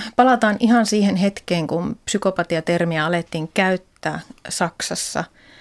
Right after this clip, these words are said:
niin kyse oli tosiaan oikeuspsykiatriasta ja halusta, halusta oikeastaan puolustaa sellaisia yksilöitä, jotka,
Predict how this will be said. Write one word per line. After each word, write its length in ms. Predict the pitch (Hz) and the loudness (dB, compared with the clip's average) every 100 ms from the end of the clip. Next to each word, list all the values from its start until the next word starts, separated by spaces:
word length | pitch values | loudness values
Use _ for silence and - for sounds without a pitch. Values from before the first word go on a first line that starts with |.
| - - - _ _ _ _ _ _ _ _ - _ _ _ | -20 -20 -20 _ _ _ _ _ _ _ _ -20 _ _ _
niin 220 | 180 180 - _ - 202 | -6 -6 -10 _ -14 -2
kyse 260 | 226 233 240 | 4 6 6
oli 160 | 214 | 4
tosiaan 460 | 202 214 208 196 - - | 0 0 2 2 0 0
oikeuspsykiatriasta 1400 | 220 220 175 - - 180 165 156 165 156 156 - - 160 - - _ 170 | 0 2 -2 -4 -8 -4 -2 -2 -2 -4 -4 -6 -6 -8 -18 -20 _ -2
ja 180 | 160 - | 0 -2
halusta, 600 | 180 226 226 - - 170 - - _ _ _ _ _ _ _ | 0 2 2 0 -4 -6 -8 -20 _ _ _ _ _ _ _
halusta 600 | - 220 220 - 180 170 - | -2 0 0 -2 -4 -4 -6
oikeastaan 500 | - 180 180 - 190 | -8 -4 -4 0 -2
puolustaa 520 | 196 220 180 165 - - | 2 2 2 -2 -6 -6
sellaisia 480 | - 185 170 170 165 | -4 -2 -2 -2 -4
yksilöitä, 600 | 175 - 165 151 - 160 | -4 -6 -6 -6 -8 -10
jotka, 320 | 156 - | -10 -10